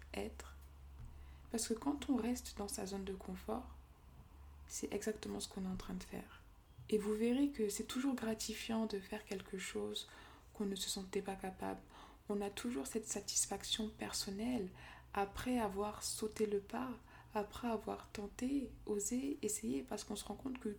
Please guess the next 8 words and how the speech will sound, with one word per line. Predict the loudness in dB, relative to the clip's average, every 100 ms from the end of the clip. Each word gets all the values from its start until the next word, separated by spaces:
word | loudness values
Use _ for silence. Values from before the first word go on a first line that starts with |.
| -2
toutes | 2 4 2 0
les | 4 4
craintes | 4 2 6 6 4
qu'on | 0 0
avait | 2 0 2 2 0 -12 -18 -18 -20 -20 -20 -20 -20 -2
n'étaient | 2 2 6 8 8
en | 6
fait | 0 0 0